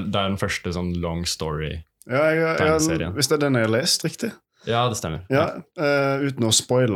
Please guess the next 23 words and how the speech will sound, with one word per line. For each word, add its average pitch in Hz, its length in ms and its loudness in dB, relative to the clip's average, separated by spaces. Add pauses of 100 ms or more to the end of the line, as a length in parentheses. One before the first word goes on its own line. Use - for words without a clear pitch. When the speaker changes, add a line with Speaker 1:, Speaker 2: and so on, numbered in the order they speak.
Speaker 2:
den 113 100 -2
da. 143 80 0 (240)
Eh, 113 480 2
Speaker 1:
Ja. 104 80 4 (1120)
Speaker 2:
eh, 98 580 2
vil 113 180 -2
du 113 60 0
fortelle 107 280 2
litt - 220 -6
om 101 280 -2
eventyret 107 520 0
som - 120 0
foregår, 98 460 0
og 101 80 -4
hva 110 160 0
det 104 80 -2
går 98 160 -2
ut - 160 -12
på 87 140 -2 (400)
Speaker 1:
<laughs> 104 340 -4
Speaker 2:
deres 98 400 2 (300)
opplegg? 113 360 -4 (600)
Speaker 1:
Ja, 120 160 2